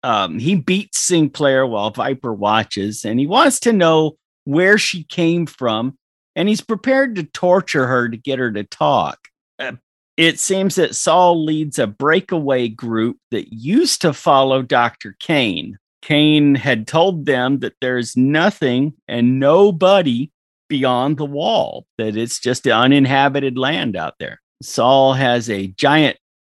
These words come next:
biohazard emblem tattooed on his back, too. That's gonna come up again.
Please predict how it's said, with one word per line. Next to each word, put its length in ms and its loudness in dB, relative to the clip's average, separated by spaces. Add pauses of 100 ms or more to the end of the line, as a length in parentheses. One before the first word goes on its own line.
(120)
biohazard 800 2 (280)
emblem 480 -2
tattooed 540 -2
on 160 -2
his 140 -8
back, 440 -4
too. 320 -10 (340)
That's 220 2
gonna 220 0
come 260 -4
up 160 -12
again. 360 -14